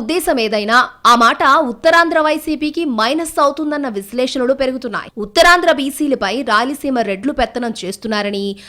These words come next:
విశాఖలో భూములు దోచుకుంటున్నారని స్థానిక టీడీపీ నేతలు గట్టిగానే ఆరోపిస్తున్నారు. ఇప్పుడు ధర్మాన ప్రసాదరావు మాటలు వాటికి బలం చేకూరుస్తున్నాయని అంటున్నారు వైసీపీ ద్వితీయ శ్రేణి నేతలు, క్యాడర్.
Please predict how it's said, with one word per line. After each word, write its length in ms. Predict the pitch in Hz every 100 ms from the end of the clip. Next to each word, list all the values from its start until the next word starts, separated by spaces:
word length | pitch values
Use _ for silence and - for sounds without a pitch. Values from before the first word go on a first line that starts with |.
| - 240
విశాఖలో 500 | - 381 - 349 339 254
భూములు 280 | 277 294 220
దోచుకుంటున్నారని 800 | 190 240 - 247 226 233 226 240 226 240 - -
స్థానిక 420 | 320 381 403 320
టీడీపీ 280 | 277 269 269
నేతలు 240 | 247 220 269 202
గట్టిగానే 520 | 190 - 240 220 208 254 226
ఆరోపిస్తున్నారు. 600 | 240 247 - 220 160 - - 330
ఇప్పుడు 200 | 392 381 240
ధర్మాన 340 | 269 311 381 381 311
ప్రసాదరావు 540 | 294 339 320 302 269 220
మాటలు 320 | 233 294 277 254
వాటికి 300 | 269 302 294 214
బలం 220 | 214 294 311
చేకూరుస్తున్నాయని 920 | 254 285 311 294 - 277 254 240 240 233 196
అంటున్నారు 420 | 240 226 202 240 208
వైసీపీ 480 | 214 262 262 254 240 202
ద్వితీయ 300 | 196 247 302 277
శ్రేణి 320 | 240 208 226 254
నేతలు, 340 | 214 214 202 254 - 220
క్యాడర్. 300 | 202 175